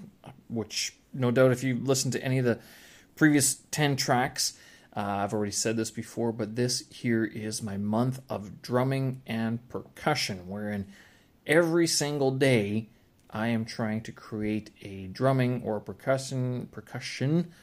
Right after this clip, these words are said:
track of some sort, uh, throughout the month of December. This all is going to lead into January, which starts January first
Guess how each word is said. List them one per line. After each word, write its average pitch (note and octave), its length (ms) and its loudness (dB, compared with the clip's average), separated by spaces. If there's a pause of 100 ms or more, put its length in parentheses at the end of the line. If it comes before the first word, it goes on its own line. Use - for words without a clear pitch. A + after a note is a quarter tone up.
(180)
track A#2 300 -6
of A2+ 80 -12
some D#3+ 260 -2
sort, G#2+ 420 -2 (460)
uh, F#2 320 -6
throughout G2+ 440 -4
the G#2 80 -10
month F#2 260 -6
of G2+ 80 -8
December. G#2+ 560 -2
This G2+ 300 -6
all G2 300 -2
is - 180 -12
going G2+ 240 -6
to G#2+ 120 -10
lead A#2+ 300 -4
into B2 380 -2
January, B2 1000 0
which B2+ 300 -4
starts G#2+ 420 -6 (380)
January G2 500 -6
first - 560 2